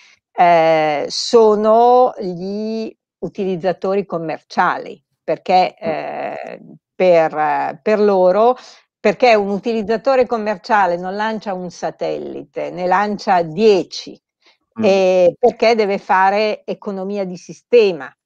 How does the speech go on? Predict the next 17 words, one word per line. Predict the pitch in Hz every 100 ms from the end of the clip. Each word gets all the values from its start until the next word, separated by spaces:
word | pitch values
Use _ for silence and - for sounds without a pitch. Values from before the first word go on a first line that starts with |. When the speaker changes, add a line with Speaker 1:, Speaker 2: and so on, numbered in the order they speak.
| _ _ _
Speaker 1:
Mm, | 165 165 160 151 139 127 _
quando | 208 214 220 214
io | 190 226 214
lancio | 175 180 190 208
un | 175
satellite | - 170 190 196 202 190
per | 165 165
telecomunicazioni, | _ 185 170 175 170 160 165 _ - 196 156 143 139 160 170 _ _ _ _
eh, | 175 180 175 170 165 165 165 160
in | 208 208
generale, | 185 180 180 175 185 165
così | - 160 220 202
come | - 180 185 180 175 175 165 147
per | 165
esempio | 165 190 160 180
Meteosat, | 185 233 202 175 156 151 - 143 147 _ _
eh, | 170